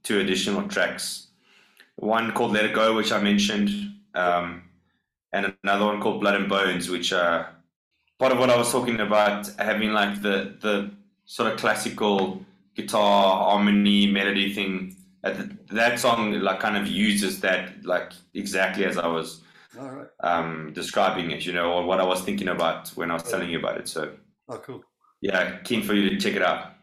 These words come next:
Speaker 2: Yeah, that's right. Yeah, I have to keep that in mind now when I listen to it. <laughs>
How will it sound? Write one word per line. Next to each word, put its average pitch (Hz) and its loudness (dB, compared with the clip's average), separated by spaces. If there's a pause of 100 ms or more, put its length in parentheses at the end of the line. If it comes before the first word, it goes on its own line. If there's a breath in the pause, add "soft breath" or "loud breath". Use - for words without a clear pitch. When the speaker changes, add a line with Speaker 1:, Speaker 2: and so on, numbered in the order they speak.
(120)
Speaker 2:
Yeah, 151 2
that's 127 -2
right. 131 -6
Yeah, 131 -2
I - -2
have - -12
to 104 -6 (100)
keep 143 -6
that 120 -4
in 107 -10
mind 123 -4
now 104 -6
when 101 -8
I 101 -8
listen 113 -10
to - -12
it. 135 -8
<laughs> - -20